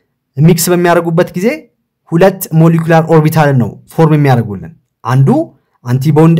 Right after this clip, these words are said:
አንዱ ቦንዲንግ ሞሊኩላር ኦርቢታል የምንለው ነው። አንደኛው ደግሞ አንቲቦንዲንግ ሞሊኩላር ኦርቢታል የምንለው ነው ማለት ነው። ሌላው ሁለተኛው ሜን ፖይንት፣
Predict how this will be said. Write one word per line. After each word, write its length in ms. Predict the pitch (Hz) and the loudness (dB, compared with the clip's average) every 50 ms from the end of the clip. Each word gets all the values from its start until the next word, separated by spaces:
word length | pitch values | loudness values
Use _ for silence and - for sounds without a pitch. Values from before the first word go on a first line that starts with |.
| 160 | 0
አንዱ 260 | 139 139 147 160 160 247 302 269 - 104 | -2 0 0 0 0 -2 -2 -4 -4 -2
ቦንዲንግ 420 | 117 139 156 160 160 180 175 160 160 156 - | 0 2 2 2 2 2 0 -4 -6 -6 -4
ሞሊኩላር 380 | 143 147 151 156 151 170 165 151 | -2 -2 0 0 0 0 0 0
ኦርቢታል 360 | 160 156 156 156 165 160 156 | 0 0 -2 -2 -2 -2 0
የምንለው 380 | 160 160 160 160 165 170 175 | 0 0 0 2 2 2 2
ነው። 120 | 202 285 359 381 | 0 -2 -4 -4
አንደኛው 400 | 190 131 120 120 127 127 135 139 | -4 -2 -2 0 0 0 0 0
ደግሞ 240 | 139 151 151 202 277 359 370 - _ _ _ _ _ - | 0 0 0 0 -2 -4 -4 -8 _ _ _ _ _ -2
አንቲቦንዲንግ 720 | 202 220 214 214 196 170 165 165 165 160 160 156 160 160 - - - _ - | -2 0 0 0 -2 0 2 2 2 2 2 0 -2 -6 -8 -14 -18 _ -6
ሞሊኩላር 420 | 143 147 151 151 143 143 156 139 143 | -2 -2 -2 0 0 0 0 0 0
ኦርቢታል 340 | 147 135 135 135 139 131 | 0 0 0 0 0 0
የምንለው 380 | 123 120 120 117 110 101 95 90 | 2 2 0 0 0 -2 -6 -8
ነው 120 | 92 110 | -6 -6
ማለት 280 | 117 107 90 82 82 - | -6 -6 -6 -10 -16 -20
ነው። 100 | - - - _ _ _ _ _ _ - - - _ _ - | -20 -20 -20 _ _ _ _ _ _ -20 -20 -20 _ _ 0
ሌላው 280 | 165 196 214 214 156 110 131 - - _ _ _ _ _ _ _ _ _ _ _ _ _ _ _ - | 2 4 4 4 2 0 -4 -10 -20 _ _ _ _ _ _ _ _ _ _ _ _ _ _ _ -8
ሁለተኛው 540 | 131 135 160 170 165 165 185 185 190 196 196 | -2 0 0 0 2 2 2 2 2 2 2
ሜን 180 | 196 190 196 190 | 2 2 2 2
ፖይንት፣ 300 | 190 226 277 285 233 | 0 0 -2 -2 -6